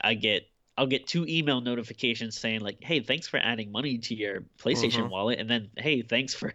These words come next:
Speaker 1: <laughs> spending that money." Like, I, wow,
Speaker 2: Yep,
Speaker 1: why
Speaker 2: yep.
Speaker 1: is it so stupid? <laughs>
Speaker 2: To be fair, I mean, you can spend money directly on the PlayStation Store now. However, I don't because there's too many stories about people's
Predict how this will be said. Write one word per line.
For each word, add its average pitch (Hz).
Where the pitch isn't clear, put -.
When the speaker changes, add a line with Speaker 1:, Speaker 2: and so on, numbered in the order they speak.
Speaker 1:
<laughs> 127
spending 135
that 101
money." 104
Like, 101
I, 117
wow, -
Speaker 2:
Yep, 110
Speaker 1:
why 98
Speaker 2:
yep. -
Speaker 1:
is 127
it -
so -
stupid? -
<laughs> -
Speaker 2:
To 165
be 233
fair, 170
I 131
mean, 143
you 147
can 170
spend 131
money 135
directly 110
on 131
the 127
PlayStation 135
Store 127
now. 135
However, 123
I 139
don't 120
because 104
there's 110
too 135
many 135
stories 113
about 104
people's 110